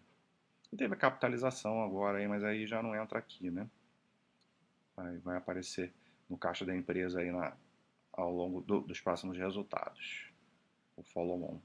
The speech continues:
que foi bem sucedido. Geração de caixa aí melhorando, né? Duzentos e quarenta e dois aqui o, o F C O,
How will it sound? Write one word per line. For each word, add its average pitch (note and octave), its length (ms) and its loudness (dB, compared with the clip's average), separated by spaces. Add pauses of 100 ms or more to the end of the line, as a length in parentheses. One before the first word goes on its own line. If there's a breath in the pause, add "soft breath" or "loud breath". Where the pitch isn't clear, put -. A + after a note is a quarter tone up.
que - 80 -18
foi F2 160 -4
bem E2+ 160 -4
sucedido. E2+ 580 -6 (560 soft breath)
Geração G2 360 2
de G2+ 100 -4
caixa F#2+ 400 4
aí F#2 180 0 (280 loud breath)
melhorando, A#2 760 8
né? A#2 220 4
Duzentos G2+ 320 0
e - 20 -20
quarenta G2 320 2
e F#2 40 0
dois F#2 260 0
aqui F2+ 200 -4
o, F2 300 -2 (400)
o F2 100 -2
F F2 160 0
C - 220 0
O, G#2+ 260 4